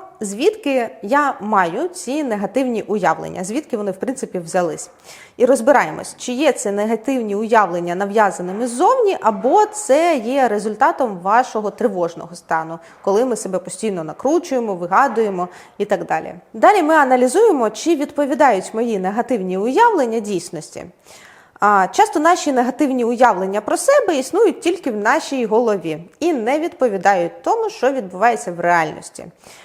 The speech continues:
Якщо ваше негативне уявлене-, уявлення підкріплене реальними фактами, тоді можна працювати в напрямку зміни елементів поведінки. Можна звернутись до спеціаліста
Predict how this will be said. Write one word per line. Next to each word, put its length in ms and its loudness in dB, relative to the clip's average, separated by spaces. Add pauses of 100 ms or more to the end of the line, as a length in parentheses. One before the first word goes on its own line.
(120)
Якщо 320 0
ваше 320 2
негативне 580 -2
уявлене-, 640 0 (220)
уявлення 600 0 (180)
підкріплене 960 -4 (100)
реальними 640 -2
фактами, 720 0 (300)
тоді 420 0
можна 440 0
працювати 920 -2
в 100 -6
напрямку 560 -2
зміни 500 -6 (140)
елементів 540 -4 (100)
поведінки. 600 -10 (240)
Можна 280 -6
звернутись 560 -10
до 200 -2
спеціаліста 760 -6